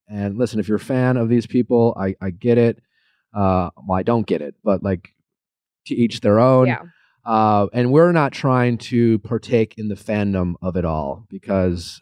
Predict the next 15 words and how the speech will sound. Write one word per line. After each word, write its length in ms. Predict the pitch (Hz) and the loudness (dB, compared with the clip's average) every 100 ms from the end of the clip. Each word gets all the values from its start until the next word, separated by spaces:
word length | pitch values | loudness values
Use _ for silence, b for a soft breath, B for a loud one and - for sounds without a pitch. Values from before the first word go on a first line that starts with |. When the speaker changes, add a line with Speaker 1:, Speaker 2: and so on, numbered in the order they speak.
| 98 | -10
Speaker 1:
uh, 140 | 92 | -6
that 220 | 92 98 - | -2 -4 -2
can 160 | 95 | 0
lose 180 | 104 101 | 2 2
objectivity. 800 | 95 92 90 - 131 120 117 113 | 0 -2 -4 0 2 4 4 4
And 120 | 104 | 2
this 200 | 107 101 | -2 -2
is 120 | 101 - | -8 -4
still, 420 | 143 135 123 107 | 2 4 4 2
while 480 | 95 107 101 95 95 _ _ _ | 0 0 0 0 -4 _ _ _
fascinating, 920 | - 147 147 - 131 117 110 107 110 | -4 -2 -2 -2 2 4 4 2 0
a 120 | 107 | 0
very 220 | 104 104 | 2 2
sensitive 400 | 98 101 98 98 | 0 -4 -4 -8
topic 400 | - 95 92 90 | -6 -10 -8 -12